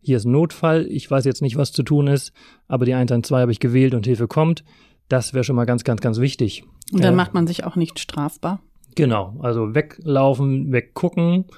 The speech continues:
Speaker 1: ähm, das wäre fatal.
Speaker 2: Mhm.
Speaker 1: Das müsste auch viel mehr bestraft werden. Ähm, wir wollen gar nicht erst über Handyfotos und Videos reden, die dann nebenbei gemacht werden. Aber wie gesagt, gar nichts zu machen, das geht in meinen Augen gar nicht so.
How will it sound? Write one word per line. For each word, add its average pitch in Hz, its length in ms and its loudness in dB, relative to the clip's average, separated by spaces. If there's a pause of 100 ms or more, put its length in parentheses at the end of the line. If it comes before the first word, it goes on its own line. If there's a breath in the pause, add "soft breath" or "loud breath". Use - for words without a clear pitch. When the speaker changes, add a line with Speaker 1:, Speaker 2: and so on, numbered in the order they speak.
(220 soft breath)
Speaker 1:
ähm, 120 480 0
das 127 280 -2
wäre 127 120 -2
fatal. 139 680 0 (120)
Speaker 2:
Mhm. 175 340 2
Speaker 1:
Das 131 260 -4
müsste 135 300 -2
auch 127 100 -4
viel 135 180 0
mehr 127 160 2
bestraft 139 420 -2
werden. 127 360 2 (600 soft breath)
Ähm, 123 360 0
wir 113 80 0
wollen 123 160 2
gar 123 100 2
nicht 123 160 0
erst 131 160 -2
über 127 140 0
Handyfotos 135 640 2
und 127 120 -2
Videos 151 360 2
reden, 147 320 2 (340 soft breath)
die 139 80 -4
dann 127 280 0
nebenbei 123 360 2
gemacht 123 360 0
werden. 123 360 0 (680 loud breath)
Aber 120 460 2
wie 113 80 0
gesagt, 110 300 -4
gar 120 160 2
nichts 120 180 -2
zu - 80 -6
machen, 117 340 -2
das - 760 -10
geht 123 120 -2
in 117 60 0
meinen 117 160 0
Augen 110 300 -4
gar 110 260 -2
nicht 110 360 -6
so. 139 200 -12